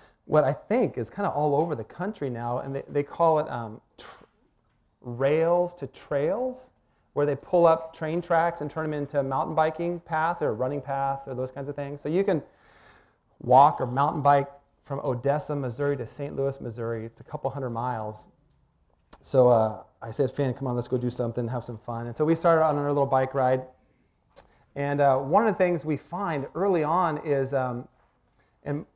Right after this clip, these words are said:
again, most of you maybe might not know what this is, but one of the things that I've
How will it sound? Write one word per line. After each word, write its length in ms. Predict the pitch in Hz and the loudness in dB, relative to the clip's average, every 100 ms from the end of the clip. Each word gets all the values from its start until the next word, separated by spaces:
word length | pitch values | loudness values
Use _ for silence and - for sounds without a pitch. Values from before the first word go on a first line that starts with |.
| _ | _
again, 400 | 131 156 151 135 - | -6 -4 -4 -6 -4
most 280 | 147 160 156 | -2 -2 -2
of 80 | |
you 60 | 139 | -6
maybe 260 | 135 135 135 | -4 -4 -6
might 340 | 127 131 131 | -6 -8 -8
not 220 | 127 135 | -10 -8
know 80 | 131 | -6
what 140 | 123 | -6
this 160 | 123 127 | -6 -4
is, 180 | 139 117 | -4 -4
but 160 | 147 160 | -8 0
one 160 | 208 | 0
of 80 | 214 | 2
the 60 | 185 | 2
things 180 | 147 - _ _ _ _ | 0 -6 _ _ _ _
that 120 | 147 | -2
I've 140 | 139 | -2